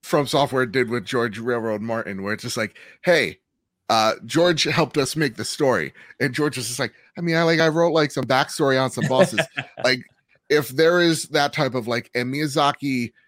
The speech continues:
Speaker 1: helped on the sto-, for the story elements or the storyboard, whatever,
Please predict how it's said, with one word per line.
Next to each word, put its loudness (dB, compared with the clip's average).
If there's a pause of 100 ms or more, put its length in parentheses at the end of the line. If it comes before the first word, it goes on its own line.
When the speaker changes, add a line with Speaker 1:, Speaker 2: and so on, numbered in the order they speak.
(180)
Speaker 1:
helped 0
on 0
the -8
sto-, -6
for -4
the -10
story 2
elements -6 (360)
or -6
the -8
storyboard, 0
whatever, -2